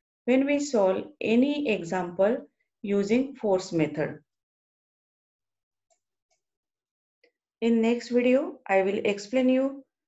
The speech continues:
how to calculate degree of kinematic indeterminacy of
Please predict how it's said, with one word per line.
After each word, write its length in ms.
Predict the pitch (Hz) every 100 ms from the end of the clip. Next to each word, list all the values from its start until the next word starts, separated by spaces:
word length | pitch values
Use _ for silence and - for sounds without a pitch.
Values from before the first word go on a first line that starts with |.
| _
how 220 | - 262
to 100 | 277
calculate 540 | 302 262 208 196 196 190
degree 260 | 202 208
of 220 | 208 202 202
kinematic 580 | 208 226 254 262 262
indeterminacy 920 | 233 226 226 233 226 226 226 233 240 262 - _ _ _ -
of 280 | 202 294